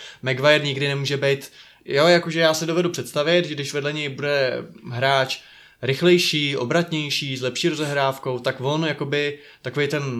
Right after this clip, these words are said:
tradičnější stoper, angličtější, fakt jako on jako není špatný, jo? Zase jako nedělejme z Maguirea úplnýho Niemanda. Problém je v tom, že prostě,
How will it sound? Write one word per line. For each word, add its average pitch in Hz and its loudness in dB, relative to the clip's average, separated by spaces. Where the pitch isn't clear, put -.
tradičnější 147 -2
stoper, 135 0
angličtější, 127 -4
fakt 143 -8
jako 156 -4
on 151 -4
jako 156 -2
není 165 2
špatný, 127 -2
jo? 120 -4
Zase 131 -6
jako 131 -4
nedělejme 139 0
z 120 -6
Maguirea 123 2
úplnýho 131 -4
Niemanda. 135 -2
Problém 135 0
je 151 0
v 147 -8
tom, 139 -2
že 139 -4
prostě, 139 -4